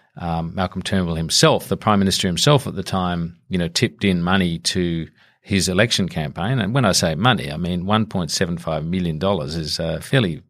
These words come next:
significant swag of money. Therefore, that would have been a very interesting political story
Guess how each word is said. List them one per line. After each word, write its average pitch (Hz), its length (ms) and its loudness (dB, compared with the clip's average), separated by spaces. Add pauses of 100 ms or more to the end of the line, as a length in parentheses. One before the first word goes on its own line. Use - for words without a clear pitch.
(140)
significant 98 580 -4
swag 92 280 2
of 82 60 -4
money. 107 300 2 (460)
Therefore, 139 500 6
that 143 160 6
would 143 140 6
have 110 100 2
been 107 180 6
a 101 40 4
very 104 340 6
interesting 101 420 2
political 92 460 -2
story 117 720 0